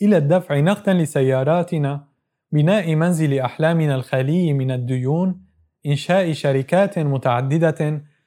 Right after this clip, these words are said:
وإطلاق بث تلفزيوني يومي بعنوان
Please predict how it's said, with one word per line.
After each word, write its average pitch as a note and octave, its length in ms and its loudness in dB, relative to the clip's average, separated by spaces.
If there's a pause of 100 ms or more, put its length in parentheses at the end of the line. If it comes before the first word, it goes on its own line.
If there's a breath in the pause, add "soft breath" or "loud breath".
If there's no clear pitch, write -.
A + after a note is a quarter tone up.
(220 soft breath)
وإطلاق E3 640 0
بث D#3+ 340 0
تلفزيوني C3 1080 -2
يومي D3 580 -2 (360)
بعنوان D3 680 2